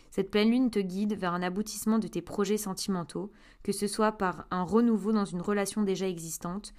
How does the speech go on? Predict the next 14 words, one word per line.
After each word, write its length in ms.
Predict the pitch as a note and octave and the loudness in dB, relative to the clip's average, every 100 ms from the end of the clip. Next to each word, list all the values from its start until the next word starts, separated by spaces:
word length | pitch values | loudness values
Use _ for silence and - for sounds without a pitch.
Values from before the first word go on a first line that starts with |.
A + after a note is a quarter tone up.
| - - - - | -20 -20 -8 0
ou 220 | B3 - | 0 0
une 160 | G3 F#3+ | 0 4
nouvelle 300 | G3+ G#3+ G3 | 4 4 2
rencontre. 680 | F#3+ F3+ E3 D#3 - - - - - | 0 -4 -6 -10 -12 -20 -20 -20 -10
Tu 160 | - | 2
es 40 | G#3+ | 4
dans 120 | G#3+ | 4
une 140 | F#3 | 0
énergie 380 | G3 F#3+ F3+ F3 | -2 -2 -2 -4
positive 640 | F#3+ A3+ G3+ F#3 - G#3+ G#3+ | 0 0 0 -4 -4 -4 -4
pour 160 | E3+ | -10
ta 140 | - F3+ | -6 -4
vie 120 | G3+ | -2
personnelle. 640 | G3+ F3+ - E3+ D#3+ F3+ | -4 -6 -6 -6 -8 -12